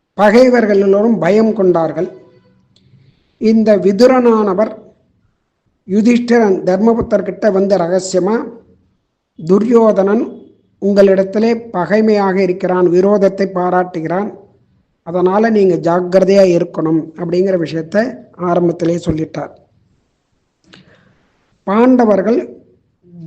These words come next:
துரோணரிடத்துல எல்லா ஆயுத பயிற்சிகளெல்லாம் கத்துண்டா. ஒரு நாள் எல்லா ஜனங்களையும் அழைச்சி, "இவாளுக்கெல்லாம் ஆயுத பயிற்சி அளிக்கப்பட்டுள்ளது, அதாவது கௌரவர்களுக்கும்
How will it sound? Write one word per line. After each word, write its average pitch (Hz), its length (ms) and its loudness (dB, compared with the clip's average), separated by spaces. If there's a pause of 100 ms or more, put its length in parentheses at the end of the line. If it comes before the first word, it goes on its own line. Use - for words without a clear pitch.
(160)
துரோணரிடத்துல 214 840 2
எல்லா 190 580 0
ஆயுத 214 440 2
பயிற்சிகளெல்லாம் 175 1200 -4 (300)
கத்துண்டா. 165 640 -2 (1200)
ஒரு 226 300 4
நாள் 233 260 2
எல்லா 214 480 0
ஜனங்களையும் 202 680 0
அழைச்சி, 185 600 -4 (1080)
"இவாளுக்கெல்லாம் 226 880 2 (100)
ஆயுத 233 600 2
பயிற்சி 208 720 -2
அளிக்கப்பட்டுள்ளது, 185 1160 -2
அதாவது 190 360 0 (120)
கௌரவர்களுக்கும் 202 920 0